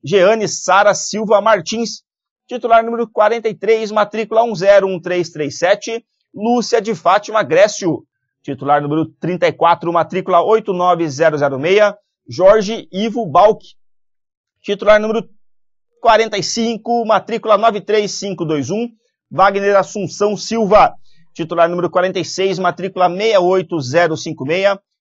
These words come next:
Paulo César. Titular número quarenta e sete, matrícula cinco sete meia quatro meia, Antônio Adilson Ottomayer. Titular número quarenta e oito, matrícula meia oito meia oito sete, Valdemir Aparecido de Souza.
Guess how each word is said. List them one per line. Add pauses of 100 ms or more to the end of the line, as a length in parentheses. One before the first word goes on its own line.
(140)
Paulo
César. (580)
Titular
número
quarenta
e
sete,
matrícula
cinco
sete
meia
quatro
meia, (180)
Antônio
Adilson
Ottomayer. (400)
Titular
número (240)
quarenta
e
oito,
matrícula
meia
oito
meia
oito
sete, (200)
Valdemir
Aparecido
de
Souza.